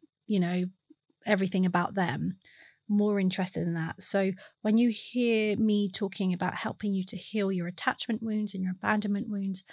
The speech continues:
I will often be saying we need to go inwards. So I really want to explain that a bit more to you today.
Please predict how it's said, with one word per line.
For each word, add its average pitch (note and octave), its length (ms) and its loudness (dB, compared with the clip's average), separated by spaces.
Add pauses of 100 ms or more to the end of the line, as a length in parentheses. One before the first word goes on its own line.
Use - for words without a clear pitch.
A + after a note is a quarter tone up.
(340)
I G#3 60 -6
will - 200 -6
often G#3+ 460 -2
be G3 160 -6
saying F#3 480 -2
we F3+ 100 0
need F3 240 0
to - 80 -6
go E3+ 220 -6
inwards. F3 600 -4 (300)
So - 140 -2
I F#3 40 4
really A3 220 2
want D#4 120 4
to C4 60 4
explain F3+ 400 -2
that E3+ 180 -4
a F#3 40 -10
bit - 220 -10
more F#3 220 -4
to - 140 -6
you F#3 60 -8
today. F#3 460 -8